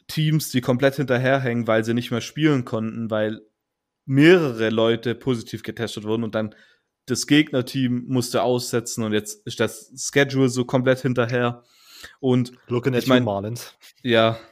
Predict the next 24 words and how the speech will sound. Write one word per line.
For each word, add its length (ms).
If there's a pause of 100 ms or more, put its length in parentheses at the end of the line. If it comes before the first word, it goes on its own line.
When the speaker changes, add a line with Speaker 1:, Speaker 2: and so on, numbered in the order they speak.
(120)
Speaker 1:
ja, 300
und 260
Phillies, 560 (380)
die, 180 (240)
die 100
beiden. 460 (640)
Äh, 120
und 240
Cardinals. 540
Cardinals 360
sind 100
auch 140
ganz 140
schlimm, 120
die 80
sind 180
aber 200
von 180
den 160
Medien 380
nicht 180
so 160
hochgenommen 540
worden. 280